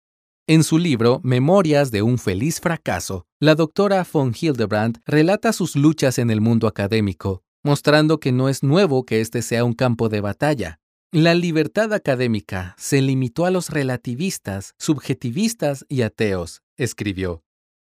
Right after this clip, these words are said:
"Aquí no hay pluralismo sano". Lucía entiende esto, pero no pierde la esperanza. "Cuando hablamos en privado con una o dos personas,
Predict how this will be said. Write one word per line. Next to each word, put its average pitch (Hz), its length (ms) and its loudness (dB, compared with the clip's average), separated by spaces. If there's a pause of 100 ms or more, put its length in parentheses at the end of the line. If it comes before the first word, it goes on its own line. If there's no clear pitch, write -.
(140)
"Aquí 190 280 -2
no 180 80 0
hay 165 80 0
pluralismo 131 960 -2
sano". 80 480 -8 (960)
Lucía 190 420 2
entiende 104 480 0
esto, 82 380 -8 (200)
pero 120 220 2
no 123 160 0
pierde 139 380 0
la 101 100 0
esperanza. 82 720 -8 (400)
"Cuando 156 240 6
hablamos 170 480 2
en 143 120 0
privado 104 600 -4
con 113 240 0
una 151 300 0
o 98 40 -4
dos 101 200 -4
personas, 110 600 -2